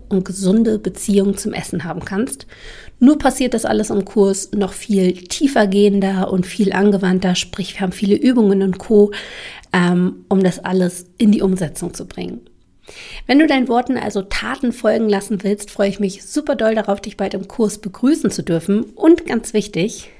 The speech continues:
als treuer Hörer des Podcasts erhältst du mit dem Rabattcode Podcast zehn auch noch zehn Prozent Rabatt. Mehr Infos gibt es unter w w w punkt bastian neumann punkt d e slash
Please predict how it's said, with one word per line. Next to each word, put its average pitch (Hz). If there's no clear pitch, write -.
als 190
treuer 233
Hörer 220
des 185
Podcasts -
erhältst 190
du 202
mit 185
dem 185
Rabattcode 190
Podcast -
zehn 220
auch 190
noch 190
zehn 190
Prozent -
Rabatt. -
Mehr 226
Infos 277
gibt 214
es 202
unter 196
w 185
w 180
w 214
punkt 254
bastian 220
neumann 190
punkt 190
d 185
e 196
slash -